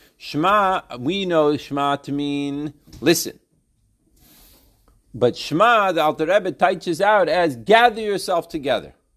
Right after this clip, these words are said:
which is a fascinating explanation.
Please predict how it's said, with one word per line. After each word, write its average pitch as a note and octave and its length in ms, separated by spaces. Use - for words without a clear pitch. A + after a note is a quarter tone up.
which C#3+ 140
is D3 80
a D#3 60
fascinating D#3+ 760
explanation. D3+ 640